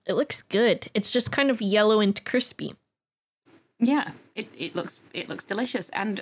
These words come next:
Speaker 2: with condensed milk as well, it's bound
Speaker 1: Mm-hmm.
Speaker 2: to be pretty sweet.
Speaker 1: Mm-hmm.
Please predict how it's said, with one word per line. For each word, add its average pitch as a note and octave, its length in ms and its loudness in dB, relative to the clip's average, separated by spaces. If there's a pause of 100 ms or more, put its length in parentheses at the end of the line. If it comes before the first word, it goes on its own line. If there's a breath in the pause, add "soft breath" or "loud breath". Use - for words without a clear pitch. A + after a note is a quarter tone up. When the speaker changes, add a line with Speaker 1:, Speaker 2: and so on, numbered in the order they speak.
(160)
Speaker 2:
with G3 260 -4
condensed G3+ 500 0
milk G3 240 -2
as D#3+ 100 -2
well, D#3+ 240 -2
it's - 260 -4
bound F3+ 220 4
Speaker 1:
Mm-hmm. F3 60 4
Speaker 2:
to F#3+ 80 0
be F3+ 120 -4
pretty E3 240 -4
sweet. C#3+ 580 -6 (360)
Speaker 1:
Mm-hmm. G3 360 4